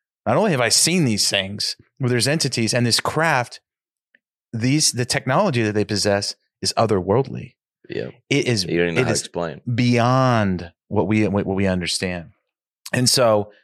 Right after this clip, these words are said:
Speaker 1: there's gonna be a lot of things coming in the next couple of years.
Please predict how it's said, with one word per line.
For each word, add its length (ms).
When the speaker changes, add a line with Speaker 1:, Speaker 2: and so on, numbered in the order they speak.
Speaker 1:
there's 160
gonna 80
be 60
a 60
lot 360
of 60
things 220
coming 240
in 80
the 60
next 220
couple 220
of 40
years. 420